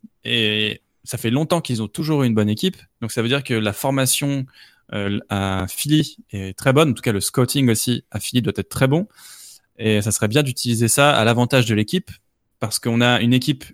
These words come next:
i-, académique qui est très forte et, euh, qui a souvent eu aussi des nouveaux joueurs. Il y a aussi Elk qui est là depuis très longtemps. Et je trouve que la backlane, euh, un petit peu de challenge dans la backlane, euh,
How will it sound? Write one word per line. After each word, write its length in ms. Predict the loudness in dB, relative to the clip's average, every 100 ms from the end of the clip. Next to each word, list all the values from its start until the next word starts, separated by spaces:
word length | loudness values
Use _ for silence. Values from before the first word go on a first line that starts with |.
| _ _ -10
i-, 160 | -10 -8
académique 380 | -2 0 2 0
qui 60 | -2
est 40 |
très 180 | -2 -2
forte 360 | -2 -4 -6 -14 -20 -20 _ _ -2
et, 180 | 2 4
euh, 80 | 2
qui 160 | 2
a 60 | 0
souvent 320 | 2 4 6
eu 60 | 6
aussi 180 | 4
des 80 | 2
nouveaux 220 | 2 0 0
joueurs. 500 | 2 4 6 4 2
Il 60 |
y 20 |
a 40 | 0
aussi 200 | -4 -4
Elk 160 | -4 -4
qui 220 | -8 -10
est 100 | -8
là 80 | -6
depuis 180 | -8 -12
très 180 | -6 -2
longtemps. 400 | 0 -2 -4 -6 _ _
Et 60 | -10
je 60 |
trouve 160 | -6 -2
que 80 | -2
la 100 | 0
backlane, 500 | 0 2 2 2 2
euh, 300 | 2 0 -2
un 180 | -4 -6
petit 160 | -6
peu 140 | -2 -2
de 300 | 0 -2 -2
challenge 360 | -2 0 0 -2
dans 80 |
la 100 | -4
backlane, 440 | -2 -2 -2 -2 -2
euh, 100 | -2